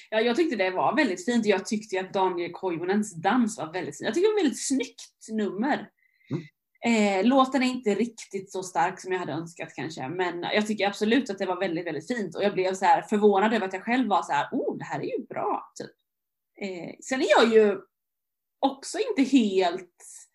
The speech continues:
Speaker 1: alltså jag tyckte det var bra, absolut allt. Och det kanske är därför man blir lite mer kritisk till mycket också, för att allt var så bra. Då måste man så här veta vad är tillräckligt bra.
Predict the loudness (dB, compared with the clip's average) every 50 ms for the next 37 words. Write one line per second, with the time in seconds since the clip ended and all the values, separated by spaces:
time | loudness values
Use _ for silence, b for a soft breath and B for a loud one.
0 | _ _ _ _ _ _ _ _ _ -4 0 2 4 6 6 6 6 6 6 6
1 | 6 4 4 4 2 2 2 0 2 4 4 4 4 2 2 0 -2 -2 0 0
2 | 0 0 0 2 2 2 2 2 2 2 2 2 2 0 0 2 0 0 0 2
3 | 4 4 4 2 2 0 0 2 2 2 2 2 2 0 -2 -8 -10 -6 -2 -2
4 | -2 -2 -2 -2 -4 -4 -4 -4 -8 -4 -2 -2 -2 -2 -2 -4 -6 -6 -6 -8
5 | -10 -8 -2 0 2 4 4 4 2 0 -6 -6 -6 -6 -4 -2 -2 0 0 0
6 | -2 -2 -4 -6 -2 -2 0 0 0 0 0 0 -4 -6 -4 -2 -2 -2 -2 -2
7 | -8 _ _ _ _ _ _ _ _ -16 -8 -2 2 2 4 4 4 2 0 0
8 | -2 -2 -2 -2 -2 -4 -4 -6 -6 -6 -6 -6 -6 -8